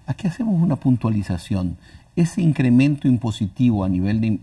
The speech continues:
de per-, de personas jurídicas o de personas naturales, ¿obedece a una necesidad tributaria del Ecuador obedec-, u obedecía a una concepción, eh,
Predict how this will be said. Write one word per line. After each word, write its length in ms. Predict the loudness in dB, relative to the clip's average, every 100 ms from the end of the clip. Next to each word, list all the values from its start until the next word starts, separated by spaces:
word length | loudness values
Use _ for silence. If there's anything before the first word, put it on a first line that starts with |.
| -4
de 320 | -4 -4 -6
per-, 260 | -8 -10
de 280 | -8 -6 -6
personas 380 | -6 -6 -4 -2
jurídicas 440 | 0 0 0 -2
o 100 | -4
de 60 | -4
personas 380 | -6 -6 -4 -4
naturales, 440 | -4 -6 -6 -6 -12 _ _ -20 -20 _ -2
¿obedece 520 | 2 2 2 0 0
a 20 |
una 240 | 0 2
necesidad 580 | 2 0 -2 -4 -2 -2
tributaria 560 | -2 -2 -2 -2 -2 -2
del 120 | -2
Ecuador 440 | -4 -4 -4 -6 -10 _ _ _
obedec-, 560 | -2 0 2 0 -2 -10 -2
u 240 | 0 0
obedecía 720 | 0 0 2 0 0 0 0 -2
a 80 | -2
una 360 | 0 2 0 -2
concepción, 920 | -2 -2 -2 -8 -6 -4 -2 -2 -4 -12 -20 _ _
eh, 580 | -4 -2 -2 -2 -4 -6